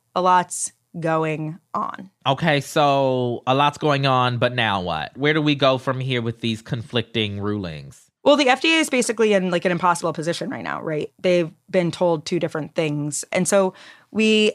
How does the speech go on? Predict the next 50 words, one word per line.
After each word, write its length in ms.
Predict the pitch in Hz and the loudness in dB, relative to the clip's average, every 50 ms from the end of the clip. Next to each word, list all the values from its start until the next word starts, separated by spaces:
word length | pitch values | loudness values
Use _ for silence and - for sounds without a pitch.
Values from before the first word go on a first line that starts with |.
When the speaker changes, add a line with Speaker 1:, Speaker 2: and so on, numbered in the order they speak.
| - | 0
Speaker 1:
now 340 | - 208 214 226 247 262 262 | 0 2 4 4 6 4 4
basically 340 | 262 262 247 - - - 226 | 4 2 0 0 0 0 0
have 120 | 202 202 | 0 0
to 100 | - 220 | 0 -2
wait 220 | 190 175 175 185 - | -2 0 -2 -2 0
for 120 | - 190 | 0 0
a 80 | 175 165 | 0 0
higher 360 | - - 175 165 165 175 175 | 0 0 0 0 0 0 -2
court 320 | - - - 170 160 - | -4 -2 -4 -4 -2 -4
to 80 | - 170 | -8 -12
clarify 480 | - - - 165 156 156 151 - 156 156 | -10 -8 -4 -2 -2 -2 -2 -2 -6 -4
the 120 | - 156 | -6 -8
law, 440 | 147 151 156 151 165 160 - - - | -8 -6 -2 -2 -2 -2 -2 -6 -8
since 340 | - - - 170 165 156 - | -8 -8 -6 -6 -6 -4 -2
right 160 | 175 160 165 | -2 -2 -2
now 200 | 190 160 156 156 | -2 -2 -4 -4
two 240 | 151 - - 170 156 | -4 -4 -6 -6 -6
contradictory 640 | 151 - 165 151 - 160 160 156 160 - 160 156 151 | -4 -6 -8 -6 -6 -8 -8 -8 -8 -8 -8 -6 -6
rulings 540 | 143 147 156 151 151 151 147 147 147 143 - | -6 -6 -6 -6 -6 -6 -6 -6 -6 -8 -8
exist. 760 | - 156 135 139 135 143 170 - 147 - - - - - - _ _ - - - - - - _ _ | -10 -10 -10 -10 -8 -8 -8 -8 -6 -8 -8 -8 -8 -10 -16 _ _ -20 -20 -20 -20 -20 -20 _ _
So 260 | - - - 208 202 | -6 0 4 4 4
the 100 | 185 202 | 4 2
Fifth 200 | 190 - 269 311 | 2 2 2 2
Circuit, 460 | - - 202 175 - 180 180 196 - - | 2 0 0 0 0 0 -2 -2 -2 -4
which 140 | - 175 | -6 -6
is 100 | - 170 | -6 -6
pretty 200 | - - 185 180 | -4 -4 -4 -4
conservative, 680 | 170 - 170 156 - 165 160 156 165 170 170 175 180 165 | -4 -4 -6 -6 -4 -6 -4 -4 -4 -2 -2 -4 -4 -6
may 300 | 170 165 165 160 160 160 | -6 -4 -4 -4 -4 -4
end 120 | 160 156 | -4 -4
up 120 | 160 156 151 160 | -4 -6 -6 -6
ruling 580 | 160 160 156 156 160 156 156 160 160 165 - - | -6 -4 -4 -4 -4 -4 -4 -4 -6 -8 -10 -8
on 160 | - 165 160 156 | -6 -6 -4 -2
this. 260 | 160 185 240 - - | -2 -2 -2 -2 -2
But 180 | - 220 208 - | -4 -4 -4 -2
either 240 | - 220 262 247 220 | 0 2 2 2 2
way, 440 | 185 170 165 170 180 220 262 269 - - - - - - _ _ _ | 2 2 2 2 2 0 0 -2 -6 -12 -20 -20 -20 -20 _ _ _
this 180 | - 208 202 - | -2 0 0 0
case 320 | - 226 214 208 - - - - | 0 0 0 0 -2 -4 -4 2
is 260 | 202 196 202 202 180 | 4 4 4 4 4
going 240 | - 208 196 180 175 | 2 2 2 2 0
to 120 | - 180 170 | -2 -2 -2
end 100 | 160 156 | -2 -2
up 100 | 165 - | -4 -4
in 100 | 147 147 | -6 -4
front 140 | 151 151 | -4 -6
of 20 | - | -6
the 60 | - | -8
Supreme 220 | - - - - | -10 -12 -12 -12
Court. 300 | - - - - - - | -8 -8 -8 -8 -8 -12